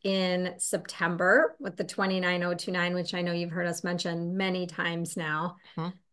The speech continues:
Speaker 1: But I do think it's gonna be, like, this amazing experience. And, you know, we would really suggest that you try and find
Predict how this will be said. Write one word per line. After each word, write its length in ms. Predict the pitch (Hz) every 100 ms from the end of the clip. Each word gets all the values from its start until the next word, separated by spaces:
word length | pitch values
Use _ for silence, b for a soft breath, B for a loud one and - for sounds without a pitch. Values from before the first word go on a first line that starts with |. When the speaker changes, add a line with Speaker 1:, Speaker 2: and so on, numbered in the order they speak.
| -
Speaker 1:
But 340 | 196 190 185
I 120 | 180 190
do 300 | 175 269 277
think 260 | 277 294
it's 160 | 190 -
gonna 220 | 214 190
be, 340 | 175 226 339
like, 260 | 415 175 175
this 220 | 196 180 -
amazing 880 | 202 196 190 196 196 185 180 170
experience. 920 | 165 175 - - 185 175 165 160 165 - -
And, 520 | 190 185 185 180 180 - -
you 140 | 190
know, 220 | 180 175
we 220 | 175 196 233
would 280 | 269 196 - -
really 640 | 214 220 226 220 214 202
suggest 540 | - - 208 233 233 -
that 140 | 208
you 140 | 202 233
try 260 | - 240
and 200 | 233 208
find 640 | - 214 208 202 190 180